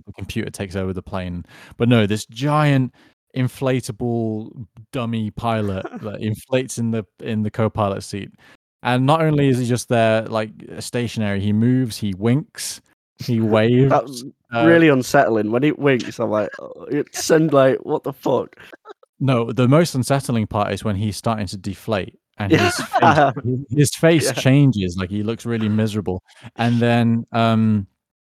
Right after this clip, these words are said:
Speaker 1: Elaine, the
Speaker 2: <laughs>
Speaker 1: stewardess, like, runs in, and she's on, she's on the, the phone to ground control,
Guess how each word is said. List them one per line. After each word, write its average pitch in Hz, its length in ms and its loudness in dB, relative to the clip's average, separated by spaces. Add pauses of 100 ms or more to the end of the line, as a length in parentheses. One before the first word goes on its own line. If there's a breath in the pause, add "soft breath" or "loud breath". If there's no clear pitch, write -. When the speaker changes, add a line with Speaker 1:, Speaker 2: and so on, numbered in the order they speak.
(120)
Speaker 1:
Elaine, 120 640 -2 (100)
the 101 120 -6
Speaker 2:
<laughs> - 20 -8
Speaker 1:
stewardess, 117 540 -4
like, 98 180 -6
runs 104 400 -2
in, 98 260 -4 (400 soft breath)
and 104 140 -6
she's 123 140 -2
on, 120 160 2
she's 113 200 -8
on 110 200 -4
the, 98 320 -4
the 98 80 -8
phone 101 380 -4
to 92 420 -10
ground 98 320 -4
control, 92 480 -10